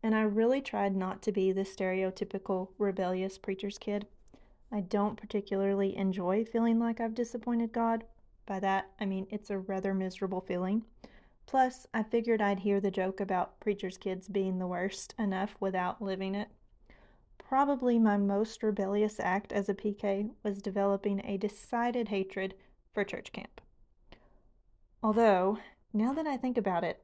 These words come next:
I did almost get kicked out of high school journalism over an overly opinionated editorial I refused to apologize for, almost plowed through a church while learning to drive.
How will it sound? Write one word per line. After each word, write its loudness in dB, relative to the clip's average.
I 0
did 2
almost 2
get 2
kicked -6
out 4
of -6
high 0
school 0
journalism 0
over 0
an -2
overly 2
opinionated 0
editorial 0
I -2
refused -4
to -4
apologize -2
for, 2
almost 4
plowed 2
through 2
a 4
church -2
while 2
learning 2
to -2
drive. 2